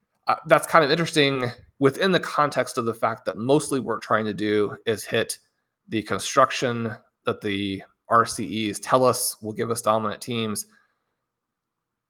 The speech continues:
the research that the writers on the site have done, and then hit our particular player targets to have been in a position. And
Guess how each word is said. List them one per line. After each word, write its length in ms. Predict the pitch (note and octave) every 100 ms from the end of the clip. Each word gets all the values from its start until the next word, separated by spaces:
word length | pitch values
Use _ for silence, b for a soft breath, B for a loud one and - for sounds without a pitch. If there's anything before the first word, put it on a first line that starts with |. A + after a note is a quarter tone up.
| _ -
the 100 | A#2+
research 520 | C3 D#3 D#3 C3+ -
that 120 | A#2+
the 80 | A2+
writers 340 | G#2 A2 A2+ G2
on 80 |
the 80 | F#2
site 280 | - D3+ C#3
have 120 | A#2+
done, 460 | B2 A#2 A2+ G#2+ - -
and 160 | A2+
then 120 | G#2
hit 280 | G2+ B2+ -
our 140 | F#2+ G#2+
particular 420 | G2+ A#2 A#2 -
player 280 | - E3+ C3
targets 560 | A#2+ A2+ G#2+ - - _ _ _ _ -
to 120 | D#3+
have 80 | D3+
been 120 | F#3+
in 60 | F#3
a 60 |
position. 500 | D#3+ C3+ C3+ - B2
And 320 | B2 B2 A#2